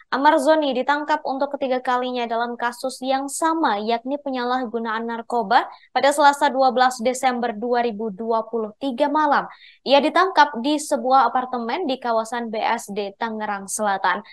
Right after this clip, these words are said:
Terkait penangkapan tersebut, Kapolres Metro Jakarta Barat Kombes M Syahdudi mengatakan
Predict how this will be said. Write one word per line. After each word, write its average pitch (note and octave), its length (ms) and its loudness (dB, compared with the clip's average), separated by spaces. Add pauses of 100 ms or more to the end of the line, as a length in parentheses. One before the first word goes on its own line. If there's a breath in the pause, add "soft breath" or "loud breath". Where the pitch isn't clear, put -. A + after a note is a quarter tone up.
(200 loud breath)
Terkait D4 320 4
penangkapan E4 480 2
tersebut, E4 560 -2
Kapolres D#4 480 2
Metro D4 400 -2
Jakarta B3+ 400 -4
Barat A#3+ 400 0
Kombes A#3+ 480 -6
M A3+ 240 -6
Syahdudi A3+ 480 -8
mengatakan A3+ 560 -2